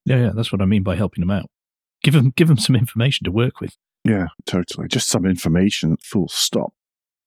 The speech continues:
Speaker 2: Uh, spreadsheet of doom this month. Not a lot of doom given the general overall growth.
Speaker 1: No, I'll quickly run through the doom, though.
Speaker 2: Yeah.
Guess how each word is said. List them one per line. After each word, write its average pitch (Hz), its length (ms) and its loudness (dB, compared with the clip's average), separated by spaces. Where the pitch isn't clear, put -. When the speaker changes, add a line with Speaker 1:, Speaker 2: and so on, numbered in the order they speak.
Speaker 2:
Uh, 139 220 2
spreadsheet 185 560 2
of 131 80 0
doom 170 340 4
this 127 380 0
month. 107 360 2
Not 170 280 4
a 160 40 4
lot 135 220 4
of 110 120 -2
doom 123 260 4
given 117 240 0
the 104 120 2
general 107 800 2
overall 95 640 2
growth. 90 640 0
Speaker 1:
No, 95 360 -2
I'll 123 160 0
quickly - 320 0
run 110 180 2
through 95 160 -2
the 90 80 -4
doom, 87 200 0
though. 95 140 -2
Speaker 2:
Yeah. 107 600 0